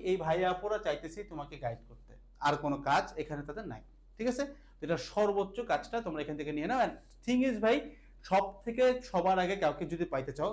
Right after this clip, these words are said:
বিশেষ করে এই মেন্টরদেরকে পাইতে চাও, Facebook-এ মেনশন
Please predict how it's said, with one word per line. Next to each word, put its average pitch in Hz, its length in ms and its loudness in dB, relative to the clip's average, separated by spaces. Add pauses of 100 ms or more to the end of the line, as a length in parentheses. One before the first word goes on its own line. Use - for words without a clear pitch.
(140)
বিশেষ 165 240 -8
করে 170 120 -6 (140)
এই 190 160 2
মেন্টরদেরকে 147 540 -6
পাইতে 135 240 -6
চাও, 247 100 0 (480)
Facebook-এ 180 520 2
মেনশন 185 240 2